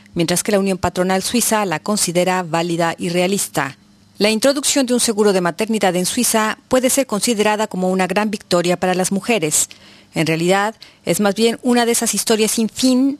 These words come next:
de las que la política helvética posee el secreto. Primero, porque hizo falta una eternidad, sesenta años o cerca de dos generaciones, para que un artículo constitucional fuera por fin traducido en ley, aunque la solución adoptada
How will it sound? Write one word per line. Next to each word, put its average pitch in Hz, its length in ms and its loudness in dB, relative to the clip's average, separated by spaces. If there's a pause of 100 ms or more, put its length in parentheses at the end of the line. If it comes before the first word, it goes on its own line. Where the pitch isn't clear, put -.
de 185 80 2
las 180 160 0
que 196 100 -4
la 175 80 0
política 196 480 -2
helvética 202 540 -2
posee 165 320 -2
el 156 80 -2
secreto. 170 680 -2 (460)
Primero, 214 500 2 (360)
porque 175 220 0
hizo 202 200 0
falta 220 280 -2
una 214 120 2
eternidad, 185 600 0 (240)
sesenta 226 540 0
años 160 480 -2
o 180 100 0
cerca 196 300 0
de 170 140 2
dos 208 160 0
generaciones, 214 840 0 (360)
para 165 180 0
que 165 120 -4
un 226 60 2
artículo 208 480 0
constitucional 202 960 -2
fuera 196 380 -2
por 180 100 -4
fin 220 180 -4
traducido 202 520 0
en 214 140 2
ley, 226 260 0 (300)
aunque 165 260 0
la 208 100 2
solución 196 400 0
adoptada 214 720 0